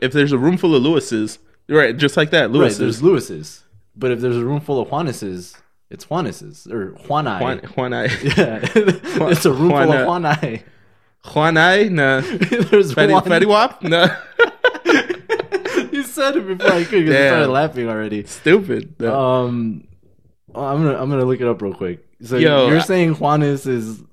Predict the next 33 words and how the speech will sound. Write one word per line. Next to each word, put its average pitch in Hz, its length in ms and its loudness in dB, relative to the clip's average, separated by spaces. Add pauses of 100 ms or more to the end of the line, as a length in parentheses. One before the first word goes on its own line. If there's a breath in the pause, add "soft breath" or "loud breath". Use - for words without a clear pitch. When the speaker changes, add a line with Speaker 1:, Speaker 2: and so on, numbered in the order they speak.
(1080)
Speaker 2:
a 120 60 -4
lot 117 540 -2
Speaker 1:
Juanes, - 20 0
Speaker 2:
of 151 40 -2
guys, 78 460 -6
right? 107 220 -4
Speaker 1:
Juanes 190 480 2 (380 soft breath)
is, 123 500 2 (540)
should 156 300 2
be 139 100 4
multiple 123 440 0
dudes, 107 500 0
multiple 123 340 0
Juans. 113 480 -4 (180)
Speaker 2:
<laughs> - 180 0
Okay, 120 600 -2
so 127 320 -2
the 117 160 -8
dude's 151 260 4
name 151 180 0
is - 140 -8
Juan, 117 500 -2 (220 soft breath)
and 120 140 -4
there's 113 120 0
a 104 40 -2
lot 117 300 0
of 101 120 -6
Juans, 104 520 -4
and 101 140 -8
that's 98 280 -8 (520)
Juanes. 90 480 -6
Or 143 220 4 (160)
Speaker 1:
Juanes. 104 180 -4